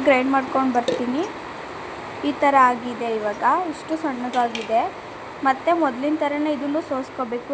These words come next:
ಜಾರಲ್ಲೆಲ್ಲ ಸ್ವಲ್ಪ ನೀರು ಹಾಕಿ ಅಲ್ಲಾಡಿಸ್ಕೊಂಡು ನೀಟಾಗಿ ಹಾಕ್ಕೊಂಡು ಸೋಸ್ಕೋಬೇಕು. ಇಷ್ಟು ಹಾಲಾಗಿದೆ ನನಗೆ. ನಾನೊಂದು ಮೂರು ಕಪ್ಪು ರಾಗಿ ನೆನೆ ಹಾಕಿದ್ದೆ.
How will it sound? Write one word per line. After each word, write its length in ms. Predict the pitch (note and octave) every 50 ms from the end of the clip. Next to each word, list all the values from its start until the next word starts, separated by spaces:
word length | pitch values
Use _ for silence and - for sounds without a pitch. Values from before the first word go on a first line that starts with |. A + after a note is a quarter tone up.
| C#4 A#3 C4
ಜಾರಲ್ಲೆಲ್ಲ 540 | B3 A#3 A#3+ C4 C4+ C#4 C#4 C4+ C4+ C#4 D4+ D4
ಸ್ವಲ್ಪ 220 | - C#4+ C4+ B3+ - C#4+ C#4+ C4+
ನೀರು 180 | C4 C4 B3+ B3+
ಹಾಕಿ 220 | C4 B3+ - D4+ C#4+ C4
ಅಲ್ಲಾಡಿಸ್ಕೊಂಡು 680 | B3 B3 B3 B3 B3+ B3+ - - - C#4 C4 C4 D4 D4 C4
ನೀಟಾಗಿ 360 | C4+ C4+ C4+ C4+ C#4 C#4 C4 B3+
ಹಾಕ್ಕೊಂಡು 400 | B3 B3 B3 - B3 B3+ C4 E4 E4+ -
ಸೋಸ್ಕೋಬೇಕು. 720 | C#4 B3 B3 - - - A#3+ A3+ G#3+ G#3+ G#3+ - B3 D4 F4+ G#4 - - - - - - - - - - - - - - - - - - - - - - - - D4
ಇಷ್ಟು 220 | - - - F4+ E4 D4
ಹಾಲಾಗಿದೆ 640 | C4 B3+ B3+ B3+ B3+ B3 A#3 B3 B3 G#3+ A#3 A#3 A#3 A#3
ನನಗೆ. 280 | A3+ A3 A3+ A3+ A#3 C4 C4
ನಾನೊಂದು 500 | B3+ B3+ B3+ B3 B3 B3 B3 B3 B3 B3 B3 B3 A#3+ B3 B3+ B3+ B3 - - - - - - - - - - - C#4
ಮೂರು 200 | D4+ D#4+ D#4+ D#4+ - D#4
ಕಪ್ಪು 280 | C#4 C#4 C#4 - D#4 D#4 D4
ರಾಗಿ 280 | B3+ B3+ A#3+ A#3 C4+ C#4 C4
ನೆನೆ 160 | B3+ A#3+ A#3 A3+
ಹಾಕಿದ್ದೆ. 420 | A#3 - - A#3+ A3 G#3+ - C#4